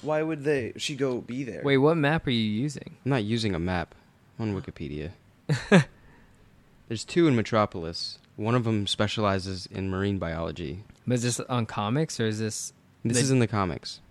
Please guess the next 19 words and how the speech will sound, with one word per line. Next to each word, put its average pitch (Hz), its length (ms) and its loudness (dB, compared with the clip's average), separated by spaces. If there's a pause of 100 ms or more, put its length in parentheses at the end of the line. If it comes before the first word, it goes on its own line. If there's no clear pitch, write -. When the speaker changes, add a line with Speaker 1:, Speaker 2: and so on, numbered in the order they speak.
Speaker 3:
This 101 160 -6
is 110 140 0
in 104 80 0
D 95 100 -4
C 90 160 -8
Comics. 58 540 -10
Speaker 2:
This 123 200 -4
is 123 120 -2
the 117 100 -2
Speaker 3:
Like, 113 140 2 (180)
all 101 240 2
of 104 60 -2
'em. 117 60 2
Speaker 2:
D 117 40 2
C - 0 -
E - 0 - (140)
U 120 120 2
wiki? 156 520 -2 (560)
Speaker 3:
No. 85 400 -4